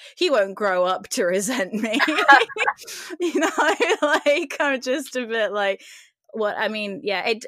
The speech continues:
you know, and, like, I, I, I love Uther as a character, but even I will say that I, like, for me, I don't see him giving much mercy in that, in that moment. But I can also see your point that maybe he just thought he had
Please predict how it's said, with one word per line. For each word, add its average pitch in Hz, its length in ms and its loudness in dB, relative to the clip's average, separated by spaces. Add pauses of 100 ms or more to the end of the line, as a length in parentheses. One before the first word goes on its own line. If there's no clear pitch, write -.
you 247 100 0
know, 226 100 0
and, 214 260 -2
like, 226 200 0
I, 240 440 2 (460)
I, 214 460 2
I 196 600 0
love 185 240 -4
Uther 175 260 -6
as 175 160 -8
a 165 60 -8
character, 175 480 -6
but 165 180 -12 (140)
even 180 300 -6
I 175 180 -6
will 175 180 -6
say 185 300 -6
that 165 160 -8
I, 113 240 -12
like, 175 180 -10
for 185 160 -14
me, 185 200 -10
I 170 120 -8
don't 165 260 -10
see 175 320 -8
him 165 340 -10
giving 170 360 -10
much - 260 -14
mercy 160 540 -12
in 151 120 -20
that, 151 140 -16 (220)
in 156 140 -14
that 143 140 -14
moment. 156 400 -16
But 151 160 -10 (280)
I - 100 -4
can 359 180 -4
also 294 260 -2
see 196 180 -4
your 170 160 -6
point 156 280 -12
that - 100 -14
maybe 175 260 -10
he 175 160 -12
just 175 220 -14
thought 160 160 -8
he 175 60 -8
had 160 200 -8